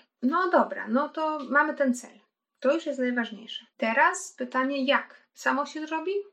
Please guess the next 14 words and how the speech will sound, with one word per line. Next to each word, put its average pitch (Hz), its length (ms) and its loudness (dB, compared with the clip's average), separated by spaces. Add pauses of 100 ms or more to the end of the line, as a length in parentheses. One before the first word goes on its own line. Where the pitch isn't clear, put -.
(180)
Samo 277 360 -2
się 320 180 -10
pójdzie 311 400 -6
i 311 100 -4
kupi? 359 340 -6
Samo 262 320 -4
ktoś - 280 -14
przywiezie? 294 520 -2 (540)
No 277 100 0
może 254 200 2
ktoś 233 220 -4
przywiezie, 302 500 0
jak 196 120 -6
zamówimy, 220 560 -2